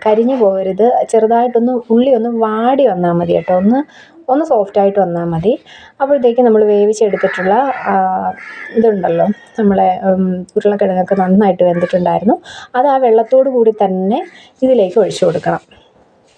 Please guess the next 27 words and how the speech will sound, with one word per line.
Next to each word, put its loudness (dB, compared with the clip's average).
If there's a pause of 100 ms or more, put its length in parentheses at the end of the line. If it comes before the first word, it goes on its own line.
(420)
ചട്ടിയിലേക്ക് 0
ഒഴിച്ചു 0
കൊടുക്കണം. -4 (1200)
പിന്നെ 0
തേങ്ങയുടെ 0
ഒന്നാം -4
പാൽ 0
വേണം, -4
അതിലേക്ക് -2
കുറച്ച് -4 (100)
കോൺഫ്ലവർ. -2 (220)
ഈ 4 (800)
സ്റ്റൂ 0
എന്ന് 0
പറയുമ്പോഴത്തേക്കും 0
ഒന്ന് -8
കുറുകിയിരിക്കണമല്ലോ, 0
അതിന് 2
വേണ്ടിയിട്ട് 2 (120)
മൈദമാവ് 0
വേണേൽ -2
ചേർക്കാം. 0
മൈദമാവ് 0
ചേർക്കുമ്പോഴത്തേക്ക് 2
വേറൊരു 2
ചുവ 0 (140)
വരും, -2